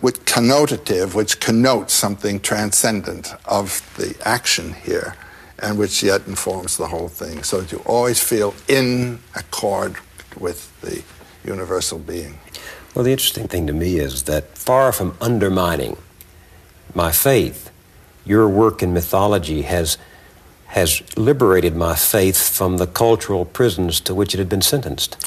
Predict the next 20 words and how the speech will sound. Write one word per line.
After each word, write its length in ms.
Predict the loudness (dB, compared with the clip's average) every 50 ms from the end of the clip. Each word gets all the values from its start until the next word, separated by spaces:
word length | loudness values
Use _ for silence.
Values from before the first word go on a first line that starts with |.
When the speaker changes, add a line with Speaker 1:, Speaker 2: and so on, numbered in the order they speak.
| -4 -4
Speaker 1:
It 160 | -2 0 4
liberated 600 | 6 6 6 8 8 8 8 8 8 6 4 4
my 240 | 2 2 2 4 4
own. 320 | 2 2 2 0 0 0
I 160 | 0 0 2 2
know 200 | 2 4 4 4
it's 140 | 4 4 4
going 200 | 2 4 4 4
to 80 | 2
do 240 | 2 4 6 6 6
it 100 | 6 4
with 160 | 4 4 6
everybody 560 | 6 6 4 2 2 4 4 4 6 4 4
who 140 | 4 4 4
really 280 | 6 6 6 6 6 6
gets 280 | 4 4 2 2 0
the 100 | 0 0
message. 600 | 2 2 2 2 0 -2 -6 -8 -10 -12 -14 -14 -16 -20 -20 -20 -20 -20 -18 -18 -18 -20 -20 -6 4
Every 340 | 4 6 6 6 6 6 6
mythology, 720 | 6 4 2 2 0 0 0 0 -2 -4 -8 -10 -10 -12